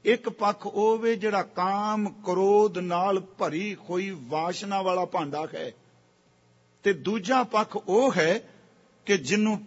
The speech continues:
ਪੂਰਬਲੇ ਭਾਗਾਂ ਕਰਕੇ ਸਤਿਗੁਰੂ ਮਿਲ ਗਿਆ, ਸਰੀਰ ਉਹਦਾ ਵੀ ਏ, ਪਰ ਉਹਦੀ ਲਿਵ ਜਿਹੜੀ ਏ, ਰੱਬ ਦੇ ਵਿੱਚ ਜੁੜੀ ਹੋਈ ਹੈ। ਫਿਰ ਸੁਣਿਓ, ਪਹਿਲਾ ਬਚਨ ਹੈ ਕਾਮ,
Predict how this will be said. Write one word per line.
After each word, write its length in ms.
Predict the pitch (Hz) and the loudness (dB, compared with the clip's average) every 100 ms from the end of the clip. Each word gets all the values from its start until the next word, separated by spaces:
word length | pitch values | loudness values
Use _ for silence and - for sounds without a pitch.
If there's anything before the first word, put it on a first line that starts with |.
| - | -6
ਪੂਰਬਲੇ 580 | 240 254 277 240 247 247 | 0 2 2 0 2 2
ਭਾਗਾਂ 500 | 233 202 135 156 196 | 4 2 2 0 -2
ਕਰਕੇ 400 | 202 190 190 190 | 0 -2 -2 -6
ਸਤਿਗੁਰੂ 600 | - 165 165 175 214 233 | -4 -4 -4 -4 -6 -2
ਮਿਲ 220 | 214 196 | 0 0
ਗਿਆ, 340 | 185 240 262 262 - _ - | 2 4 4 0 -12 _ -12
ਸਰੀਰ 460 | - 196 190 208 202 | -4 0 2 4 4
ਉਹਦਾ 280 | 214 233 | 4 2
ਵੀ 280 | 220 196 190 | 0 0 2
ਏ, 160 | 175 120 - _ _ | 2 0 -14 _ _
ਪਰ 120 | 180 180 | -2 -2
ਉਹਦੀ 420 | - 202 180 185 | 0 0 0 -4
ਲਿਵ 420 | 143 143 180 208 | -4 0 0 0
ਜਿਹੜੀ 360 | 151 185 180 190 | -2 -2 -2 -2
ਏ, 100 | 170 135 | -2 -2
ਰੱਬ 280 | 160 170 | -2 -2
ਦੇ 160 | 170 170 | -4 -4
ਵਿੱਚ 280 | 151 165 170 | -4 -8 -10
ਜੁੜੀ 440 | 127 135 170 180 | -10 -4 0 0
ਹੋਈ 280 | 120 117 107 | -2 -6 -10
ਹੈ। 240 | - - - _ _ _ _ _ _ _ _ | -18 -20 -20 _ _ _ _ _ _ _ _
ਫਿਰ 160 | - 208 | 2 2
ਸੁਣਿਓ, 340 | - 156 131 | 2 -2 -2
ਪਹਿਲਾ 400 | 117 - 220 226 | -2 2 4 4
ਬਚਨ 340 | 190 160 196 208 | 2 0 -2 -6
ਹੈ 80 | 208 - | -8 -4
ਕਾਮ, 540 | 190 175 190 196 196 | 2 4 4 2 0